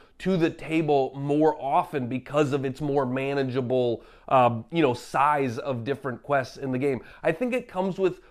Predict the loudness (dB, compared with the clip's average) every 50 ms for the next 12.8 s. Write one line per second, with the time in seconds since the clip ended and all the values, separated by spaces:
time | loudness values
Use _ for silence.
0 | _ _ _ _ 0 2 4 4 2 2 2 2 0 0 0 -2 -4 -2 0 4
1 | 4 4 4 2 0 -2 0 2 4 4 4 4 2 2 2 2 0 0 2 2
2 | 2 2 0 -4 -14 -20 -14 _ 0 2 4 6 6 4 2 0 -6 -14 _ 2
3 | 4 4 4 4 2 -2 -6 -6 -4 0 2 2 2 2 -2 -8 -2 2 4 4
4 | 6 6 4 2 0 -10 -6 -2 -2 -2 0 0 0 2 2 0 0 0 -2 -2
5 | -2 -2 -2 -4 -2 2 4 4 4 4 2 0 -2 0 -2 -2 -4 -6 -6 -4
6 | -4 -4 -4 -4 -2 0 2 2 2 2 0 -4 -4 -6 -2 2 4 4 4 2
7 | -2 -10 -8 -8 -6 -2 2 2 4 4 2 2 0 -2 -2 0 4 6 6 6
8 | 4 2 0 0 0 2 0 -2 -4 -4 -2 2 4 4 4 4 0 -2 -4 -4
9 | -4 -4 -4 -4 -4 -4 0 4 4 6 6 4 2 0 -2 -4 -2 -4 -6 -6
10 | -6 -8 -6 -2 0 0 0 -2 -4 -8 -12 -12 -12 -16 -20 -20 -20 -20 -20 _
11 | -6 -6 -4 0 4 6 6 6 6 4 0 -2 -4 -4 -4 -2 0 0 0 -2
12 | -2 -4 -4 -2 -2 -2 -2 -2 -2 -2 -2 -2 -2 -2 -4 -4